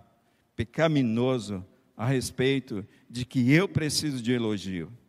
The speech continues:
A gente vê muito isso na internet. Um outro tipo de orgulho é o espírito independente. Aqui eu quero passar bem rápido sobre esse princípio, porque nós vamos falar sobre egoísmo e nós temos quatorze minutos para falar sobre egoísmo.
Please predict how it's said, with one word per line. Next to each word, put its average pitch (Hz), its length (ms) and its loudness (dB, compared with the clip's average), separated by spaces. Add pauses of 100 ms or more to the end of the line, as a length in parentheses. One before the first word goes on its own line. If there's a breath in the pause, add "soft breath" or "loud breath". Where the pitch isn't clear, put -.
(380)
A - 80 -10
gente 147 240 -2
vê 139 160 2
muito 131 400 0
isso 127 420 -4 (380 soft breath)
na 123 160 -2
internet. 107 720 -4 (500 soft breath)
Um 139 100 0
outro 208 240 2
tipo 202 340 0
de 185 80 4
orgulho 180 480 4
é 170 80 4
o 180 60 0
espírito 202 500 -2
independente. 175 920 0
Aqui 135 200 -4
eu 165 80 -4
quero 170 180 -2
passar 156 320 -4
bem 160 220 -4
rápido 143 500 0
sobre 135 340 -2
esse 139 200 -4
princípio, 170 480 -2
porque 151 260 -4
nós 147 220 -2
vamos 147 220 -2
falar 151 600 -4
sobre 185 480 2
egoísmo 170 580 2
e 156 40 -2
nós 156 240 -2
temos 170 260 -4
quatorze 180 480 2
minutos 143 400 0
para 131 160 -4
falar 117 300 -2
sobre 113 320 -4
egoísmo. 101 500 -4